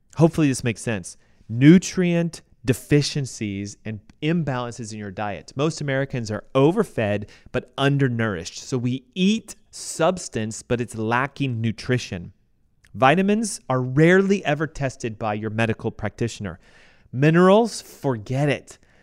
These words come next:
They will do your basic blood minerals, sodium, potassium, calcium, phosphorus.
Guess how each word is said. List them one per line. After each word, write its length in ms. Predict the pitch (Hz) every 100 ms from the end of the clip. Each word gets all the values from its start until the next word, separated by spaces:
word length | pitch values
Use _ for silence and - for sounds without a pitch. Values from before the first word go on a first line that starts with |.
| _ _ -
They 120 | 147
will 120 | 165
do 140 | 147
your 200 | 175 165
basic 680 | 131 113 151 185 185 202 -
blood 300 | 139 147 156
minerals, 500 | 151 123 104 - - -
sodium, 480 | - 131 135 131
potassium, 600 | 127 - 120 120 - 123
calcium, 440 | 113 110 113 - 107
phosphorus. 580 | - 107 - 113 107